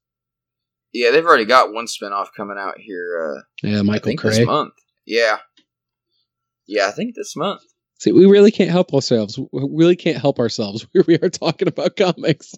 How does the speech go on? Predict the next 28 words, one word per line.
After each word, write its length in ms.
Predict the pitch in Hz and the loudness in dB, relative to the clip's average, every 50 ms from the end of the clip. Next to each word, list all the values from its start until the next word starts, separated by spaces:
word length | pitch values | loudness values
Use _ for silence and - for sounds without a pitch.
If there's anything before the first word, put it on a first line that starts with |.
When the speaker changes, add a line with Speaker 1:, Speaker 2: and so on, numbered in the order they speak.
| _ _ _ - - - 143 | _ _ _ -12 -8 -6 0
Speaker 1:
Uh, 180 | 127 139 139 127 - - 110 127 123 | 2 4 4 4 2 -2 -6 -8 -8
yeah, 380 | 120 110 113 117 113 110 110 - | -6 -2 2 4 4 4 4 2
I 200 | 98 120 127 120 | 2 2 2 2
know. 240 | 107 101 101 101 98 - - | 2 0 -2 -2 -4 -6 -12
Speaker 2:
<laughs> 100 | _ _ | _ _
It's 140 | - 359 - | -2 2 2
a 60 | 403 | 2
big 80 | 302 247 220 | 2 4 4
Speaker 1:
I 40 | - | 2
was 80 | - - | 4 2
Speaker 2:
part 120 | 254 226 | 2 2
Speaker 1:
just 120 | 226 220 208 | 4 4 4
Speaker 2:
of 40 | 143 | 4
our 80 | 120 | 4
Speaker 1:
about 80 | 160 156 | 4 4
to 60 | 151 | 2
say 80 | 147 147 | 2 2
Speaker 2:
lives, 140 | 101 101 | 0 -2
Speaker 1:
that. 60 | 131 117 | -2 -4
Speaker 2:
though. 80 | 107 - | -4 -4
Fuck 300 | - - 165 151 - - | -2 -2 -2 0 -2 -4
it. 140 | - - - - | -6 -8 -10 -16
<laughs> 1120 | - - - _ - - - 453 453 494 - - - - _ - 147 - _ - 117 - | -20 -20 -20 _ -20 -20 -20 -20 -20 -20 -18 -18 -18 -12 _ -10 -10 -8 _ -10 -6 0
Speaker 1:
It 160 | - 139 139 | 0 2 4
is. 320 | 147 147 139 127 110 104 107 | 6 6 4 4 2 -2 -6
It 100 | 117 117 | -8 -6
really 300 | 131 131 120 104 90 90 | -4 -4 -4 -4 -6 -8
is. 480 | 90 92 92 90 85 78 - - - _ | -8 -8 -8 -8 -8 -10 -14 -16 -20 _